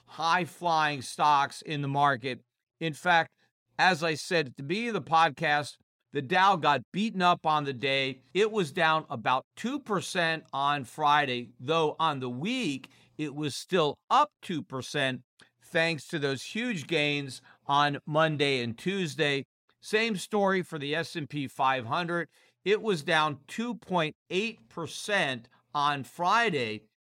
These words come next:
but still managed to finish the week with a one point five percent gain. The big loser on Friday was the Nasdaq Composite, down three point nine percent, but still managed a point seven percent rise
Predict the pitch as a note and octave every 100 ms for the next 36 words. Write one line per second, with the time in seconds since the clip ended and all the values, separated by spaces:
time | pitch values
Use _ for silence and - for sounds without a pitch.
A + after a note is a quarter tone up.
0 | _ E3 D3 - A3+ A#3 G3 F3+ F3+ E3+
1 | - - C3 E3+ D#3 C3+ - C3+ E3+ G#3+
2 | D3+ - D3 C3+ A#2+ A#2 F3 F#3 - E3
3 | D3+ B2+ - D3 D3+ - C3+ A#2+ D3 B2+
4 | A#2 C#3 C#3+ C3+ A#2+ _ _ _ - C#3+
5 | G2+ A#3 C#4 G#3+ E3+ D#3 C3+ C#3 C3+ -
6 | C#3+ C#3+ A#2+ - C#3+ C#3+ C#3 C3+ A2+ A#2
7 | C3 C3 D#3+ E3+ A#2+ C#3+ - B2+ A#2+ B2+
8 | C#3+ C#3+ B2+ C3+ _ _ - _ D#3+ C#3+
9 | C3 - D#3+ A3 A#3+ A#3 F3+ E3 C#3+ C#3+
10 | C#3 C#3 A#2+ B2+ B2 - D3 C#3 C3 _
11 | _ - D3+ - - G#3+ F3+ D3+ D#3+ G#3+
12 | A#3+ E3 C#3 - D3 C#3+ - E3 D3+ C3+
13 | - - G3 G#3+ G3 D#3+ - C#3+ - D#3+
14 | C#3+ A2+ B2 C#3+ C#3+ B2+ A#2+ A#2 -